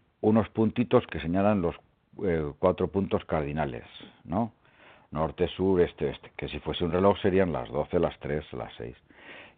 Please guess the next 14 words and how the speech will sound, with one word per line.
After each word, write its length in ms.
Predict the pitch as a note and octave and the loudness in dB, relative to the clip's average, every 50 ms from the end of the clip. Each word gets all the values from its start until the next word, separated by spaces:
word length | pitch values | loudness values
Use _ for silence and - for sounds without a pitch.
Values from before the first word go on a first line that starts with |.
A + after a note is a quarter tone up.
| _ | _
Y 160 | - A#2 A2 G2+ | 4 4 4 6
se 140 | - G#2 | 4 4
ve 160 | F#2+ G#2 A2 G#2+ | 8 8 10 10
la 100 | A2 G#2+ | 10 10
aguja 460 | G#2 A#2 B2+ - - A#2+ A#2+ A#2+ - | 10 8 8 6 8 8 6 6 6
que 140 | - F2 D#2 | 2 -2 0
señala 580 | - E2+ E2 F#2 G2 G2+ G#2 G#2+ G#2+ - - - - | 0 0 2 4 6 8 10 8 8 6 4 0 0
al, 340 | D#2+ D#2 D2+ C#2+ C#2+ - - | 0 0 0 0 -4 -6 -6
al 200 | - D#2 D#2 - | -4 -4 -4 -4
sur 320 | - - A2 A2 G#2+ - - | -2 0 0 0 0 0 2
o 260 | - G2+ G#2 G#2+ - - | 6 8 8 6 6 4
al, 720 | D#2+ D2+ C#2+ C#2 B1+ B1 B1 B1 A#1 A1+ G#1 G1+ - - _ - | 0 0 0 0 -2 -4 -6 -8 -8 -10 -10 -14 -16 -20 _ -12
al, 500 | - A#1+ A1+ A1+ A1 G#1+ G#1 G1+ G1+ A1 - - _ _ _ _ | -10 -10 -8 -8 -10 -12 -12 -14 -18 -20 -20 -20 _ _ _ _
al 260 | - A1 A1+ A1+ G#1+ | -12 -12 -12 -12 -14